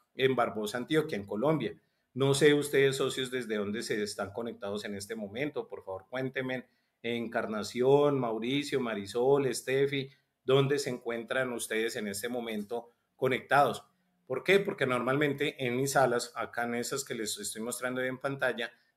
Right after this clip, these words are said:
tengo gente conectada de Ecuador, de Perú, de Argentina, de Uruguay, de Venezuela,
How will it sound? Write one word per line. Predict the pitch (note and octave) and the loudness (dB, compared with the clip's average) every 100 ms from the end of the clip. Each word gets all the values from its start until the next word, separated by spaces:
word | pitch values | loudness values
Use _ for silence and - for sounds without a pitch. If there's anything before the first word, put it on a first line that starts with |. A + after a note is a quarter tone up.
| - | -2
tengo | C3 C3 | 0 2
gente | C3+ B2+ C3 | 0 -4 -6
conectada | A#2 G#2+ G2+ A2+ A#2 | -6 -4 0 2 4
de | A#2+ | 2
Ecuador, | A2+ G#2 G2 A2+ B2 A#2+ G#2+ _ _ | 0 -2 0 2 2 0 -4 _ _
de | B2 | -4
Perú, | G#2+ A2+ A#2 C3+ B2+ A2+ | 0 0 4 4 4 0
de | B2 | 0
Argentina, | A#2+ A#2+ A2 C#3 C3+ B2+ A#2+ A2+ A2 | 0 0 -4 -2 0 0 0 -2 -2
de | B2 | -2
Uruguay, | A2+ A2 C3+ C3+ B2+ | -2 2 6 6 4
de | A2 A#2 | 2 0
Venezuela, | A#2 A2+ G#2+ C3+ C#3 C3 A#2 | 0 -2 0 4 4 4 -2